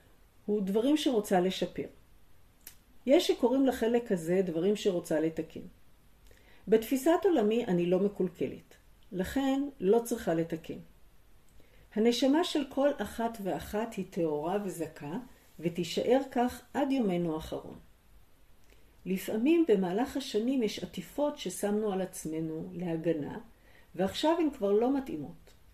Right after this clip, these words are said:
אז היא יכולה לחשוב על קליפות שרוצה להשיל, או תכונה שרוצה לחזק. כשנקודת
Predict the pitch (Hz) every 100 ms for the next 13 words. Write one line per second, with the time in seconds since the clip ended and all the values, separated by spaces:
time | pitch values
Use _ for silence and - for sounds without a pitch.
0 | - 185 220 233 269 403 403 - - 339
1 | 320 208 - 202 202 190 214 - 233 220
2 | - 196 185 180 - - 170 160 151 156
3 | 170 - 170 160 160 156 156 - 156 151
4 | 202 269 269 262 262 247 240 226 208 202
5 | 196 - - - - - - - - -
6 | - - - - - - 233 226 240 269
7 | 392